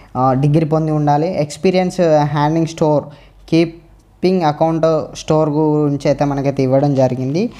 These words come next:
ఎక్స్పీరియన్స్ అయితే మనకు పర్టికులర్గా దీని మీద, ఆ, అవగాహన ఉండాలని చెప్పేసి మనకైతే ఇవ్వడం జరిగింది. ఎక్స్పీరియన్స్ అయితే ఉండాలని, కాకపోతే ఎంత అనేది మనకు పర్టికులర్గా మెన్షన్ అయితే చేయలేదు. అప్లై అయితే చేసుకోవచ్చు గ్రాడ్యుయేట్స్ వాళ్ళు. ఓకేనా?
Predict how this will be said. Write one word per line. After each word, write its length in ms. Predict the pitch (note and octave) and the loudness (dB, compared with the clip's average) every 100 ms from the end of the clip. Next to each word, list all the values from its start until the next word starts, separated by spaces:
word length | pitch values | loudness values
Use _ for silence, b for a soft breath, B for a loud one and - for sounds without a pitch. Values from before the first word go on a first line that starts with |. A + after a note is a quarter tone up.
| B B B F#3 | B B B -4
ఎక్స్పీరియన్స్ 600 | F#3+ - G#3+ G3+ G3+ G3+ | -4 0 0 0 0 0
అయితే 320 | F#3 G3 F#3+ | 0 2 2
మనకు 380 | F#3 F3 F3+ F3 | 2 -2 -2 0
పర్టికులర్గా 580 | E3+ D#3+ E3 E3+ E3+ E3+ | 0 -2 0 2 2 2
దీని 300 | D#3 E3 F3 | 2 0 2
మీద, 160 | F3 | 2
ఆ, 480 | D#3 A2+ C#3 D3 C#3 | 0 0 0 2 4
అవగాహన 440 | C#3 D3+ D#3+ F3+ E3 | 2 2 2 0 -2
ఉండాలని 460 | D#3 D#3+ D#3+ D#3 | 0 2 0 0
చెప్పేసి 280 | C#3+ D3 D3 | -2 -4 -4
మనకైతే 360 | C#3+ C3+ C3 C3 | -4 -2 -2 -2
ఇవ్వడం 300 | C3 C3 C3 | 0 0 0
జరిగింది. 420 | B2 A#2+ B2 B2+ | -2 -2 -2 -4
ఎక్స్పీరియన్స్ 420 | B2 - C#3 C3 | -4 -4 -4 -2
అయితే 180 | A#2+ B2 | -2 0
ఉండాలని, 420 | A#2 A#2 A#2 D3 | 0 2 2 0
కాకపోతే 280 | F3 D#3 D#3 | -2 -2 -2
ఎంత 180 | C#3+ C#3+ | -2 -2
అనేది 180 | D3 D3+ | -2 -2
మనకు 220 | C#3+ C3+ | -4 -2
పర్టికులర్గా 380 | C3 C3 C#3 E3+ | -4 -2 -2 0
మెన్షన్ 340 | D3+ C3+ D3+ | -2 0 0
అయితే 240 | C3+ B2+ B2 | 0 -2 -2
చేయలేదు. 200 | B2 E3+ | 2 2
అప్లై 260 | F3 D#3+ | 2 0
అయితే 140 | D3+ F3+ | -2 0
చేసుకోవచ్చు 520 | D3+ D3 D#3 C3+ C3+ | 0 0 -2 -2 -2
గ్రాడ్యుయేట్స్ 520 | C3 B2+ C3 B2 - | -2 -2 -2 -4 -4
వాళ్ళు. 140 | C3 - B B B | -8 -8 B B B
ఓకేనా? 280 | D#3 F3+ A3 | 0 0 -4